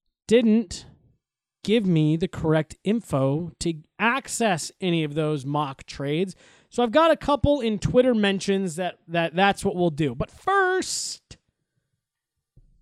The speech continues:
I got something I want to talk about here. Very, very loyal Twitter follower, George in Limbo. Shout out at George in Limbo.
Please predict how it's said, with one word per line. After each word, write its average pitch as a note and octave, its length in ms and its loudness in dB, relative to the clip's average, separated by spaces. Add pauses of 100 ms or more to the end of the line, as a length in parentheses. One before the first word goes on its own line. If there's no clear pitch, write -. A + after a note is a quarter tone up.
(640)
I D3 60 -8
got F3+ 140 2
something F#3+ 200 2
I F3 40 4
want E3 160 2
to - 40 -10
talk D3+ 180 0
about B2 180 -6
here. G#2 180 -12 (1900)
Very, C4 300 6
very G3+ 540 2
loyal G#3 380 4
Twitter F#3+ 380 -2
follower, F3+ 480 4
George F#3 580 6
in F3 300 0
Limbo. E3+ 560 2 (680)
Shout E3 220 0
out D#3 200 2
at D3 220 -6
George D3 260 -2
in C#3+ 140 2
Limbo. F3+ 420 2